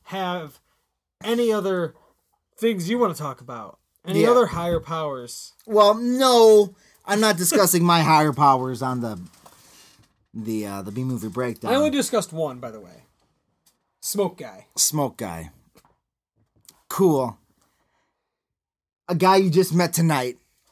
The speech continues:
Speaker 1: I met him thirty years ago, too.
Speaker 2: This is getting worse. This is so bad. This is weird. Smoke Guy for thirty years.
Speaker 1: Thirty years.
Speaker 2: Wow.
Speaker 1: He could have been my original higher power.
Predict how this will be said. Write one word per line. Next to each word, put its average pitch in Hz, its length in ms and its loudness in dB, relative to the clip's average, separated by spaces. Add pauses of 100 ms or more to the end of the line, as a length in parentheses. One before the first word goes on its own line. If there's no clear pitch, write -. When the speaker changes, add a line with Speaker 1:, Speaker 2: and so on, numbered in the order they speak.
(320)
Speaker 1:
I 220 140 -2
met 269 200 -2
him 202 460 -4 (540)
thirty 202 240 -4
years 180 300 -8
ago, 135 260 -12
too. 120 360 -16
Speaker 2:
This 160 280 -2
is 233 100 0
getting 262 280 -2
worse. 247 440 4
This 254 180 0
is 190 120 0
so 240 300 0
bad. 208 360 0
This 190 120 -4
is 180 80 -4
weird. 175 680 -2 (640)
Smoke 196 480 -4
Guy 185 180 -4
for 156 80 -8
thirty 202 520 -6
years. 190 520 -2
Speaker 1:
Thirty 247 220 -4
years. 262 480 -8 (640)
Speaker 2:
Wow. 95 220 -12
Speaker 1:
He - 100 -6
could 285 140 -6
have 220 80 -2
been 208 160 -2
my 202 140 -2
original 196 500 -4
higher 160 200 -8
power. 214 640 0